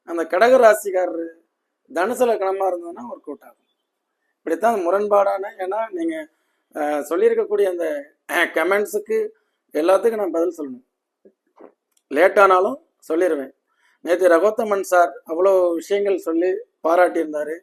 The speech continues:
வாழ்த்துனாரு. எழுபத்தேழு வயசுக்கு மேல அவருக்கு ஆச்சு. அவருக்கு இந்த ம-, பொதுவெளியில வந்து பலன்களை சொல்றத அவாய்ட் பண்ணிட்டு, ஒரு சீனியர் சிட்டிசன், அவர் வந்து வ-, என்னுடைய WhatsApp நம்பருக்கு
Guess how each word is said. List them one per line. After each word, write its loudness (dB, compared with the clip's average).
வாழ்த்துனாரு. 0
எழுபத்தேழு 8
வயசுக்கு 2
மேல 0
அவருக்கு -2
ஆச்சு. -8
அவருக்கு 0
இந்த -4
ம-, -8
பொதுவெளியில 4
வந்து -4
பலன்களை 0
சொல்றத 0
அவாய்ட் 2
பண்ணிட்டு, -6
ஒரு -8
சீனியர் 0
சிட்டிசன், -8
அவர் -2
வந்து -2
வ-, -4
என்னுடைய 0
WhatsApp 0
நம்பருக்கு -6